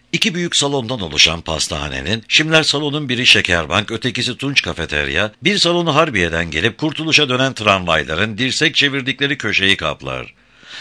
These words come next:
Suna Gediklileri çokluk burada otururlar ve bir metre duvardan sonra tavana kadar yükselen camlardan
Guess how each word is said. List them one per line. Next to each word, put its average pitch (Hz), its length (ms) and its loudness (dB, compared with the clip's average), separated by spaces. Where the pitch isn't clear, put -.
Suna 208 320 2
Gediklileri 80 640 -2
çokluk 151 420 -2
burada 107 240 -2
otururlar 73 720 -6
ve 95 160 0
bir 165 120 4
metre 85 340 0
duvardan 80 440 -2
sonra 98 240 -4
tavana 107 360 -2
kadar 90 260 -2
yükselen 90 500 -2
camlardan 80 680 -4